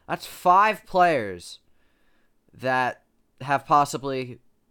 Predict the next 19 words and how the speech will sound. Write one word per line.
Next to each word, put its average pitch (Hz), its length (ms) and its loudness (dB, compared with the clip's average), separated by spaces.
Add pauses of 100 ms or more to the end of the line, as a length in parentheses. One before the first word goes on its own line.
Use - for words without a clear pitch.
(320)
been 127 120 -2
exposed 127 500 -6
to - 60 -16
covid, 131 480 -4 (720)
which 117 220 -10
exposes 117 500 -4
the 120 100 -6
entire 127 320 0
team 113 240 -6
to 101 60 -10
covid. 95 420 -10 (2250)
There's 190 200 2
absolutely 123 800 2
no 101 260 -6
way 90 480 -8 (1200)
that 107 420 -4
they 104 420 -8 (100)
didn't, 92 400 -12 (880)
like, 87 200 -16